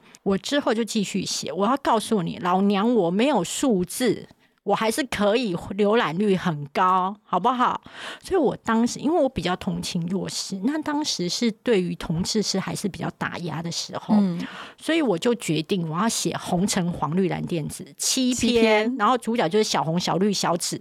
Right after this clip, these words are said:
Speaker 2: 嗯，嗯，嗯，
Speaker 1: 这样子。
Speaker 2: 嗯。
Speaker 1: 七篇完之后，老娘就收山，继续当我的主管。
Speaker 2: 没想到越做越大，因为
Speaker 1: 没有想到
Speaker 2: 太好看、太会写了。
Speaker 1: 对，然后就，就做起来了。所以到目前为止，我会觉得，我突然了解到我的个性，我是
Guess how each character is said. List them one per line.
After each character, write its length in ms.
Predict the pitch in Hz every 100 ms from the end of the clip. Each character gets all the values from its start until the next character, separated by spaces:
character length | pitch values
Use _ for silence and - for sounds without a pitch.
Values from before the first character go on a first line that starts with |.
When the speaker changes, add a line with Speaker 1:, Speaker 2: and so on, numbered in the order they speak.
| - -
Speaker 2:
嗯， 120 | 214 220
嗯， 100 | 220
嗯， 40 |
Speaker 1:
这 80 | 220
样 160 | 165 180
子。 80 |
Speaker 2:
嗯。 40 | 196
Speaker 1:
七 220 | 196 330
篇 160 | 339 311
完 160 | 226
之 60 | 254
后， 80 | 214
老 120 | 185
娘 160 | 185 220
就 120 | 240
收 280 | - 233 233
山， 320 | 226 202 226
继 180 | - 277
续 140 | 262
当 160 | 226 214
我 80 | 160
的 100 | 147
主 160 | 156
管。 180 | 156 - _ -
Speaker 2:
没 140 | 180
想 200 | 180 170
到 160 | 180 175
越 160 | 196
做 200 | 175 175
越 200 | 170 165
大， 260 | - - - -
因 100 | 269
为 80 | 302
Speaker 1:
没 60 | 330
有 80 | 330
想 100 | 480
到 40 |
Speaker 2:
太 100 | 277
好 300 | 277 311 214
看、 180 | 320 269
太 200 | 403 285
会 200 | 320 294
写 200 | 277 247
了。 360 | 381 208 - -
Speaker 1:
对， 20 |
然 120 | - 285
后 120 | 359
就， 180 | 311 262
就 180 | 196 285
做 180 | 269 233
起 220 | - 165
来 140 | -
了。 80 | 156
所 160 | - 427
以 200 | 392 220 -
到 140 | 392
目 140 | 392 349
前 140 | 254
为 140 | 240
止， 100 | 247
我 200 | 220 196
会 140 | 254 302
觉 260 | - 196
得， 180 | 180 180
我 120 | 214
突 120 | 226 403
然 100 | 311
了 140 | 262
解 80 | 233
到 180 | 220 202 - _
我 200 | - 185
的 80 | 170
个 240 | 180 220 180
性， 360 | - 196 180 - _ _
我 260 | 254 202 185
是 440 | - - 320 220